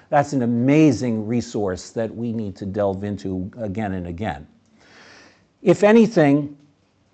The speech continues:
what I've just said is even more true in our much vaunted age of globalization,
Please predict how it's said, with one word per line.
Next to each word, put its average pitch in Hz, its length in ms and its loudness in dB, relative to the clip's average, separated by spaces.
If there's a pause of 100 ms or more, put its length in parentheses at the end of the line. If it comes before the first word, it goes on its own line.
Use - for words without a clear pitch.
(480)
what 135 200 6
I've 120 100 6
just 139 280 2
said 143 240 8
is 143 260 2
even 143 260 6
more 175 280 10
true 131 420 2
in 135 180 -2
our 131 160 6
much 143 300 6
vaunted 139 680 4
age 139 360 2
of 120 60 -2
globalization, 113 1040 0